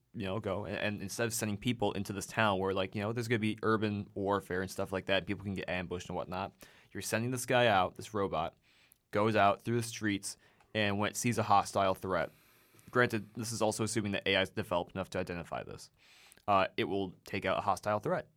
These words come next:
and it has, you know, like, like, it can launch tank rounds if something gets too close, right? You know, like how a tank would respond. It has, you know, smaller arms to deal with close threats. Uh, and then in case shit hits the fan, like, let's say a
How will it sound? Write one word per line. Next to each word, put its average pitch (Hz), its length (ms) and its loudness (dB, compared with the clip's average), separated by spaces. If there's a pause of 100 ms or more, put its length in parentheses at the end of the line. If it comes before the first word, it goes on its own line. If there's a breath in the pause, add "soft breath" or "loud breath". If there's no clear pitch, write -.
(120)
and 107 220 2
it 95 140 0
has, 101 340 2
you 101 60 -4
know, 95 240 -2 (360)
like, - 140 0
like, 98 180 -2
it 107 120 -2
can 104 160 -2
launch 95 600 0 (380)
tank 104 320 -2
rounds 104 640 2
if 101 100 -10
something 104 220 -4
gets 92 160 -6
too 98 160 -6
close, 110 420 0
right? 92 380 -2
You 90 100 -8
know, 90 160 -4
like 92 160 -4
how 90 140 -2
a 90 60 -2
tank 95 220 -8
would 85 100 -8
respond. 95 360 -6
It 87 80 -6
has, 92 260 -2
you 98 60 -8
know, 95 120 -6
smaller 98 540 0
arms 95 380 0
to - 80 -12
deal 90 240 -2
with 90 160 -8
close 90 300 -6
threats. - 480 -10 (920 soft breath)
Uh, 90 280 4 (400)
and 123 100 4
then 113 200 2 (100)
in 110 140 -4
case 107 200 -2
shit 107 200 -2
hits 107 160 -4
the 95 60 -6
fan, 127 200 4
like, 104 160 0
let's 98 140 -4
say 101 180 0
a 95 120 0